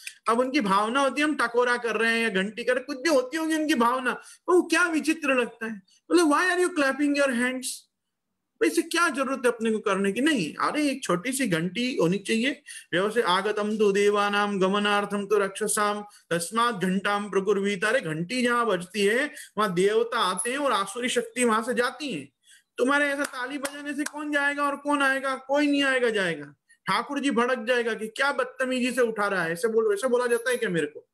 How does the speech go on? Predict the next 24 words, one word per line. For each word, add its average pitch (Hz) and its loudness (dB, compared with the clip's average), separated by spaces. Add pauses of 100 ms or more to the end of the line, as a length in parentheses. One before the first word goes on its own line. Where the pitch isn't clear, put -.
(320)
तो 294 0
ऐसा 254 0
बहुत 285 -2
चीजें 233 0
हैं 196 -2 (240)
कि 220 -2
जो 240 -2
संप्रदाय 220 0
में 233 -2
ध्यान 208 -4
देने 196 0
की 190 -4
हैं। 202 2 (280)
जो 285 0
घंटी 285 -2
का 277 0
कार्य, 247 2
घंटी, 240 -2
घंटी 233 0
के 294 0
बहुत 262 0
से 339 -4
प्रयोजन 294 0
हैं। 233 -8